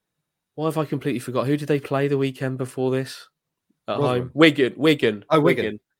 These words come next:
Speaker 1: Tuesday night at Wigan. He,
Speaker 2: Hmm.
Speaker 1: Wi-, Aluko watched the Wigan game from up in the press box with the analysis team. And I asked, I asked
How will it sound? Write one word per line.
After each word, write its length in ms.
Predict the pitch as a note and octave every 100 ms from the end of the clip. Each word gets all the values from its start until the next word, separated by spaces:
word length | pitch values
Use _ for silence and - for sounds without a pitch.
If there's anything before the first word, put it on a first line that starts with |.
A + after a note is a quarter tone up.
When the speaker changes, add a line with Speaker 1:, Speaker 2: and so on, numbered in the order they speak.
| _
Speaker 1:
Tuesday 320 | - B2+ B2+
night 160 | A#2+ G#2+
at 80 |
Wigan. 240 | A2+ A2 G#2+
He, 240 | C3+ - -
Speaker 2:
Hmm. 60 |
Speaker 1:
Wi-, 220 | A#2 D#3+ - _ - - _
Aluko 360 | D3 D#3 D3+ C#3
watched 340 | C3 - -
the 60 | C3
Wigan 340 | C#3 B2 G#2+
game 280 | G2+ G2 G2
from 160 | A2
up 140 | G#2+ G#2
in 80 | G#2+
the 80 |
press 260 | G#2+ B2+ -
box 340 | - F2+ -
with 120 | - F#2+
the 100 | G#2
analysis 580 | A2 A2 G2+ - G2
team. 300 | - F2 F2 F#2+ _ _ _ _ _ _
And 80 | A2
I 80 | G#2+
asked, 400 | A2 G#2+ - -
I 140 | - G#2+
asked 320 | A2 G#2+ -